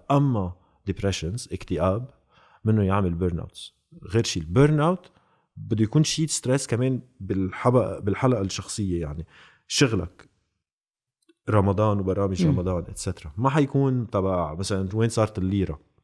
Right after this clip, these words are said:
Speaker 1: هيدا رح يعمل أكتر، آه، acute stress disorder، يعني بصير ما عم تقدر تنام، ما عم تقدر تاكل، ما عم تقدر هيدا، بس غ-، بس ما في ال-، الإرهاق، في ال-،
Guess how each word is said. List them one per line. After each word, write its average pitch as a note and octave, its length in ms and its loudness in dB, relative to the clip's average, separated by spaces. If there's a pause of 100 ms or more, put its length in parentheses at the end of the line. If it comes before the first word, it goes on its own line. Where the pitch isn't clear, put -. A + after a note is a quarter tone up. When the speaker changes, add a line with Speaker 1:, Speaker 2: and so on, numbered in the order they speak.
(280)
Speaker 1:
هيدا C3 200 2
رح A2+ 120 2
يعمل A#2 460 0 (460)
أكتر، G#2+ 440 0 (180)
آه، E2+ 360 -2 (680)
acute B2 360 2
stress A2 180 2
disorder، G#2+ 500 -4 (320)
يعني E2+ 160 0
بصير F2+ 240 -2
ما F#2 140 4
عم G#2+ 80 6
تقدر G2 220 -2
تنام، F#2+ 500 0 (240)
ما F#2+ 80 0
عم F2+ 60 0
تقدر F#2 220 -6
تاكل، F#2 580 -2 (100)
ما G2 60 0
عم F#2+ 60 2
تقدر F2+ 300 -6
هيدا، F#2 180 0
بس F2 280 -6
غ-، B2 60 -2
بس G#2+ 260 -2
ما C3+ 120 6
في D3 220 4
ال-، G2 260 2 (320)
الإرهاق، G2 680 2 (360)
في A#2+ 220 4
ال-، G2+ 500 4